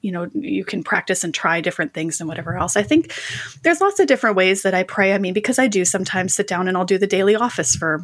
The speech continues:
you know, a month or two, or, you know, and then, then you have your prayer book and a lot of times I, I do love to read prayers from other people, and that can be really helpful. And I think communal prayer, you know, the idea of a prayer circle or praying together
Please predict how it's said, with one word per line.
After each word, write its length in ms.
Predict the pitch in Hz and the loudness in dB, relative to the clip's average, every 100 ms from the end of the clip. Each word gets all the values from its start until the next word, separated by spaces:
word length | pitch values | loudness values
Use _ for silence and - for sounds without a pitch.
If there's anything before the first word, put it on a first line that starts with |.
| 202 | -4
you 80 | 202 | 0
know, 100 | 165 | 2
a 100 | 156 | 2
month 240 | 165 156 | 2 -2
or 120 | 160 | -4
two, 320 | 156 165 160 131 | -6 -6 -6 -6
or, 260 | 196 156 _ _ _ _ _ _ _ - | -6 -6 _ _ _ _ _ _ _ -10
you 180 | 285 220 | -2 2
know, 160 | 196 | 2
and 140 | 185 180 | 2 0
then, 100 | 175 | 0
then 140 | 170 | -2
you 80 | 175 | -2
have 160 | 170 180 | -2 -2
your 100 | 196 | -2
prayer 220 | 185 147 | -2 -2
book 260 | 151 147 | -6 -8
and 180 | 175 151 - - - - - | -6 -8 -10 -20 -20 -20 0
a 60 | 208 | 2
lot 100 | 202 | 2
of 60 | |
times 280 | 180 190 190 | 0 -2 0
I, 140 | 175 180 - | 0 0 -2
I 60 | |
do 160 | 180 185 | 2 4
love 160 | 165 156 | 4 2
to 140 | - | -4
read 220 | 165 156 | -2 -4
prayers 600 | - 165 160 156 156 - - | -4 -2 0 0 0 -4 -4
from 220 | - 170 | -6 -4
other 180 | 165 151 | -2 -4
people, 500 | - 175 202 208 214 _ - - - - | -6 -2 0 0 -2 _ -20 -20 -18 -4
and 140 | 165 | 0
that 160 | 156 - | 0 0
can 100 | 202 | 0
be 140 | 202 | 2
really 180 | 196 202 | 4 2
helpful. 520 | 202 202 - 208 208 | 0 -2 0 2 4
And 180 | 180 180 | 2 -2
I 60 | |
think 340 | - - - - | -4 -6 -8 -12
communal 560 | - 165 170 185 190 | -8 -4 0 0 0
prayer, 540 | 208 - 214 202 214 226 _ _ - - | -4 0 2 2 0 -4 _ _ -20 -8
you 160 | 160 160 | -4 -2
know, 100 | 160 | -2
the 80 | |
idea 200 | 160 156 | -2 -2
of 60 | 165 | -4
a 40 | |
prayer 260 | 143 - 160 | -6 -4 -4
circle 540 | 151 - 208 214 196 | -2 -4 -2 0 2
or 160 | 180 151 | 2 -2
praying 320 | - - 165 | -4 -4 -2
together 600 | 151 - 180 185 196 196 | -4 0 0 2 2 0